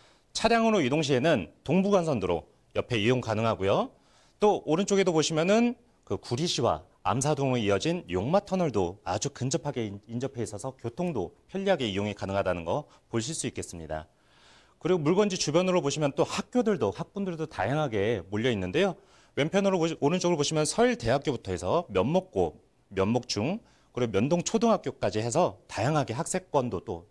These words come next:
있다, 이렇게 보시면 되겠고요. 칠 호선 한번 살펴보겠습니다. 위로 보시면 상봉역, 칠 호선, 경춘선, 경의중앙선에 케이티엑스까지 이용 가능한 다중 역세권 이용이 가능하고요. 아래쪽으로 가시면은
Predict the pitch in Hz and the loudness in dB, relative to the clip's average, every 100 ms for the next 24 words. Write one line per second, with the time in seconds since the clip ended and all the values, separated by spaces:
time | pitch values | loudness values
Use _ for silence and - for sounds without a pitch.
0 | _ - - - 110 104 - 101 120 120 | _ -14 -6 0 0 0 -6 -8 -6 -6
1 | 104 101 - 190 202 _ _ _ _ _ | -4 -6 -2 -2 -2 _ _ _ _ _
2 | _ _ _ _ _ _ _ _ _ _ | _ _ _ _ _ _ _ _ _ _
3 | _ - - 226 214 208 180 160 180 190 | _ -4 0 2 2 0 0 0 0 -2
4 | 135 110 117 101 120 110 85 - - 165 | 0 -2 -2 0 2 0 -2 -8 -4 2
5 | 226 208 196 190 180 180 220 220 190 107 | 2 2 0 0 0 0 2 2 4 2
6 | 80 - _ _ - 214 214 190 165 180 | 0 -4 _ _ -4 0 2 2 0 -2
7 | 220 - 117 113 180 165 92 - - 107 | -6 -8 -4 0 0 2 0 -2 -4 -2
8 | 120 - 131 143 107 131 120 - _ _ | -2 0 0 0 -2 -2 -2 -4 _ _
9 | 226 240 240 226 220 - 175 - 147 143 | -2 -2 0 -2 -2 -12 -10 -2 -2 0
10 | 113 117 131 110 110 98 90 110 160 113 | -4 -2 -2 -4 -2 -2 -2 -4 -2 -2
11 | 85 - 160 - 113 - - 104 127 113 | -2 -2 -4 2 0 0 -8 -2 -2 -2
12 | 107 107 110 90 151 190 - - - - | -4 -4 -4 -2 -2 -2 -4 -20 -20 -20
13 | - 120 170 185 190 180 165 165 - 170 | -2 2 2 0 0 2 0 0 -2 0
14 | 170 170 175 | 2 2 2